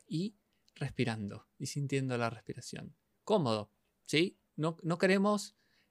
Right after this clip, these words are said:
Esfor-, no queremos que sea incómodo, ni que duela, ni... Eso es otra práctica. Hoy, por ahora, queremos que nutrir el cuerpo, ¿sí? Entonces tenemos que estar bien cómodos, bien relajados y que la mente se pueda tranquilizar. Entonces,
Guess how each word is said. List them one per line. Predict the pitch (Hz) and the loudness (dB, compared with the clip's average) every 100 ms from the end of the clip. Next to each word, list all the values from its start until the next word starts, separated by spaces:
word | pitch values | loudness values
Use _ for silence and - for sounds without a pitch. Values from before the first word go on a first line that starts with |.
| _ | _
Esfor-, | 135 - 123 - | -12 -8 -8 -4
no | 156 | 0
queremos | 170 170 | 2 2
que | 160 | 0
sea | 131 117 | -4 -4
incómodo, | 110 160 185 180 | -2 0 2 2
ni | 139 117 | 0 -2
que | 110 | -2
duela, | 110 143 180 185 180 | 2 2 2 2 0
ni... | 156 139 139 - - - - | -2 -2 -4 -8 -20 -12 -2
Eso | 170 233 269 247 _ | 4 8 8 8 _
es | 160 | -2
otra | 185 160 151 | 0 0 0
práctica. | 120 - 135 117 117 _ | -2 -4 -6 -6 -8 _
Hoy, | - 180 254 285 _ _ _ _ | 2 4 4 0 _ _ _ _
por | 123 | 0
ahora, | 120 196 226 269 - | 2 4 4 2 -2
queremos | 147 151 175 - | 0 2 0 -2
que | - 143 220 _ _ _ | 0 0 -2 _ _ _
nutrir | 143 139 170 180 139 | -2 2 4 4 2
el | 120 | -2
cuerpo, | 123 98 - - | -6 -6 -10 -14
¿sí? | - 135 | -8 -6
Entonces | 135 135 - | -6 -8 -6
tenemos | 123 123 | -6 -6
que | - | -4
estar | 117 | -2
bien | 107 110 | -2 -2
cómodos, | 156 170 185 175 | -2 -2 -2 0
bien | 123 123 | -2 -2
relajados | 117 107 - 156 220 240 - _ _ _ _ _ _ _ - | -4 -6 -2 0 0 -4 -16 _ _ _ _ _ _ _ -18
y | - | -8
que | 110 | -6
la | 104 | -2
mente | 131 170 | -2 -2
se | - 120 | -4 -2
pueda | 123 | 0
tranquilizar. | 117 117 110 120 - - - _ _ _ - | -2 -4 -8 -10 -10 -14 -16 _ _ _ -6
Entonces, | 147 185 180 | -2 0 -2